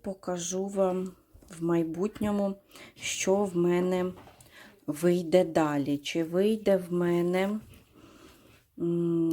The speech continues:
їх якось оживити, привести до відчуттів, чи пустять вони корінчики.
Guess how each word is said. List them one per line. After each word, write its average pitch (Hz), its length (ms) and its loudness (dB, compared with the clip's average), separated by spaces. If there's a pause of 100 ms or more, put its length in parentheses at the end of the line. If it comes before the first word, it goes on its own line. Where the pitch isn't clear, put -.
(100)
їх 165 420 -2
якось 175 720 0 (440)
оживити, 185 920 2 (1500)
привести 185 760 -2 (1700)
до 185 200 0
відчуттів, 185 960 -2 (180)
чи - 200 -4
пустять 208 520 -4
вони 175 260 2
корінчики. 160 1000 -4